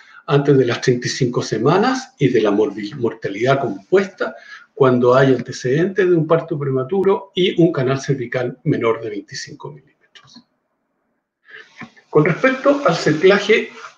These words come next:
indicado por cambios clínicos, o sea, cuando hay exposición de membranas, hay una revisión sistemática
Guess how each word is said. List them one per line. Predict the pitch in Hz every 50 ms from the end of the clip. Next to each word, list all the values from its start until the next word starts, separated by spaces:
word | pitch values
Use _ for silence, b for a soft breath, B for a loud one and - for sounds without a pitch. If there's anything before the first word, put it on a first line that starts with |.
| B _ -
indicado | - 151 147 139 131 - - 165 170 185 180 170 160
por | 143 - -
cambios | 139 165 165 156 151 147 -
clínicos, | - 214 214 202 147 120 117 - - 165 165 -
o | 147 131
sea, | - - 151 151 147 151 147 -
cuando | 139 127 113 110 117 123 139
hay | 151 170 190 - -
exposición | 143 - _ 135 131 - - - - - 156 156 170 180
de | 185 185
membranas, | 170 170 180 185 185 214 196 135 113 120 147 - - - - _ _ b b b b b b b b b b b b b b _ _ _ _ _ _ -
hay | 208 220 226
una | 233 226 214 190
revisión | 156 151 143 139 - - 180 180
sistemática | - 180 151 - - - - 135 190 196 - - 123 - 139 175 - - -